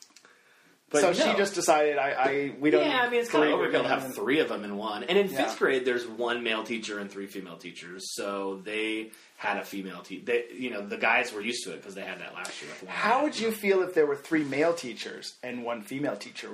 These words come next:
Speaker 2: Would you go into the girl
Speaker 1: No.
Speaker 2: room?
Speaker 1: I think in that case,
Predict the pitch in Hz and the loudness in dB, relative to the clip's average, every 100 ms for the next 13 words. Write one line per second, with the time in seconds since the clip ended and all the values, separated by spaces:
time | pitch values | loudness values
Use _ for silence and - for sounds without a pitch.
0 | 117 143 127 147 170 165 151 147 147 143 | -4 -4 -2 2 2 4 4 4 2 -2
1 | 139 131 143 160 190 208 - 151 - 240 | 0 4 6 6 4 0 4 4 6 2
2 | 254 226 190 135 131 139 - - 127 143 | 4 4 4 4 4 4 0 2 4 4
3 | - | 0